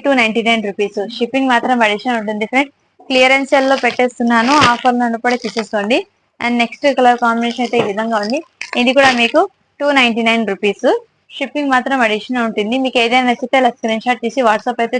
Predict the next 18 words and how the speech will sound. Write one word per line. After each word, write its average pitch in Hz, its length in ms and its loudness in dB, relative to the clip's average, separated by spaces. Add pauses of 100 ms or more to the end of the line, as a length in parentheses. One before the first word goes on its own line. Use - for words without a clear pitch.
(100)
చేయండి. 214 360 0 (600)
Only 262 260 -2
టూ 285 80 -4 (100)
నైంటీ 240 300 0
నైన్ 247 240 0
రూపీస్. 214 340 -2 (2000)
టూ 277 80 2 (100)
నైంటీ 269 260 2
నైన్ 269 220 2
స్టాక్ 240 400 4 (100)
ముందు 226 180 0 (120)
చూపించి, 226 440 0 (680)
ఆ - 20 8 (140)
తర్వాత 240 300 4 (140)
మీకు 240 160 0 (100)
న్యూ 233 120 2 (120)
స్టాక్ 240 300 2
అనేది 214 240 0